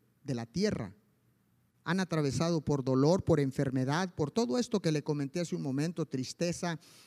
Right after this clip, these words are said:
eh, puede ser desesperación, puede ser ansiedad, puede ser enfermedad, puede ser, eh, problemas financieros,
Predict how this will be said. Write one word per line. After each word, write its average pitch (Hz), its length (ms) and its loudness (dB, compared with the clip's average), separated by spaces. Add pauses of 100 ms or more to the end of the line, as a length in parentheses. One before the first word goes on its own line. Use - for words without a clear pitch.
eh, 160 180 -2
puede 160 320 0
ser 165 220 -4
desesperación, 156 960 0 (260)
puede 170 260 4
ser 175 380 0
ansiedad, 160 880 2 (220)
puede 170 260 2
ser 170 400 0
enfermedad, 156 800 0 (200)
puede 170 240 6
ser, 175 320 2
eh, 160 220 2
problemas 160 400 2
financieros, 185 720 2